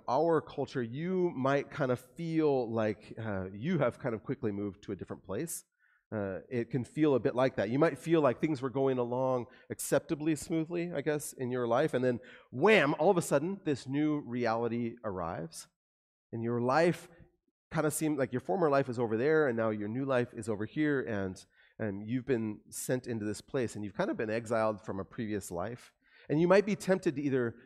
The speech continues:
simply complain, give up, or dream that this thing's gonna blow over in a minute.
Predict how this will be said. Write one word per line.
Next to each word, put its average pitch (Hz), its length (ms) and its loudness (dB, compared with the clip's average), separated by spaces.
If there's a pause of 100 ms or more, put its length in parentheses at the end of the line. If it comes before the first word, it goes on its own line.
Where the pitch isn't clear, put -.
simply 143 420 0
complain, 139 840 -4 (1400)
give 143 220 2
up, 139 340 0 (480)
or 151 120 4
dream 151 380 2
that 196 120 6
this 160 120 0
thing's 175 200 0
gonna 143 160 4
blow 139 300 0
over 127 320 0
in 117 180 -4
a 107 60 0
minute. 123 520 0